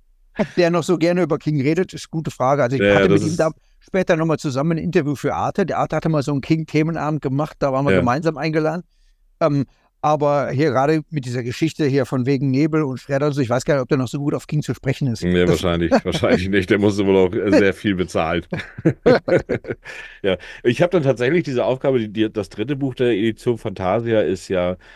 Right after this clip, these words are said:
Speaker 2: ähm, es ist ja, na, jetzt, warte, jetzt komme ich nicht drauf, Angst.
Speaker 1: Mhm.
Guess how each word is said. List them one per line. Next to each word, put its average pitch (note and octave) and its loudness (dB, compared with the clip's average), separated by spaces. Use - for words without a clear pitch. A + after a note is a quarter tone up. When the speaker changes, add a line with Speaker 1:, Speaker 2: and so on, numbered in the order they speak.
Speaker 2:
ähm, F2 -2
es C#2+ -8
ist E2 -12
ja, D#2+ 2
na, A2 -4
jetzt, E2+ -12
warte, G2 -2
jetzt A2+ -4
komme A#2 -4
ich A#2 -4
nicht A2+ -12
drauf, A#2+ -6
Angst. C#3+ -4
Speaker 1:
Mhm. D3 2